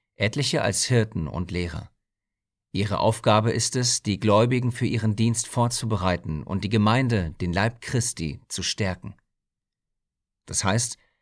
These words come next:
man muss unseren himmlischen Vater um eine von ihm eingesetzte Ordnung bitten, dann wird er jeden von uns auch eine Gemeinschaft zeigen. Dabei gilt es zu beachten, nur weil logischerweise auch heute noch Männer für diese Aufgaben eingesetzt werden, bedeutet das nicht automatisch,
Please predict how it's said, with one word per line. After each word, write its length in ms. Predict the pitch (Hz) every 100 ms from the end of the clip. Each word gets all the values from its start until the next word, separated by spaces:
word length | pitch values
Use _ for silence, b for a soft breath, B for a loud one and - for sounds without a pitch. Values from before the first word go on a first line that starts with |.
| _ _ -
man 160 | 92
muss 280 | 101 135 -
unseren 380 | - 123 107 95
himmlischen 440 | 117 123 123 -
Vater 640 | - - 107 107 101 85 -
um 140 | 107
eine 240 | 73 120 135
von 220 | - 107
ihm 260 | - 120 -
eingesetzte 640 | 101 104 101 98 - -
Ordnung 380 | 104 120 110 95
bitten, 340 | 104 87 80 b b b _ -
dann 360 | 90 123 123
wird 140 | 113 110
er 80 |
jeden 380 | 101 104 135 143
von 180 | 135 107
uns 560 | - 87 78 - - -
auch 160 | -
eine 220 | - 92 98
Gemeinschaft 600 | 104 95 95 - - -
zeigen. 360 | 67 - - _ _ _ _ _ _ _ _ _ _
Dabei 220 | - -
gilt 180 | 82 85
es 120 | 90
zu 120 | 104
beachten, 540 | 92 80 117 - 92 - b b b _
nur 200 | - 113
weil 200 | 110 98
logischerweise 760 | 95 113 117 120 104 117 123 95
auch 160 | 98
heute 280 | 120 147 147
noch 160 | 107 98
Männer 320 | 101 113 104
für 140 | 107
diese 240 | 104 101 80
Aufgaben 460 | 104 - 101 101
eingesetzt 600 | - 104 113 110 110 -
werden, 460 | 113 120 135 139 -
bedeutet 360 | 107 110 123
das 160 | 113 -
nicht 220 | 127 -
automatisch, 680 | - 110 110 107 123 117 -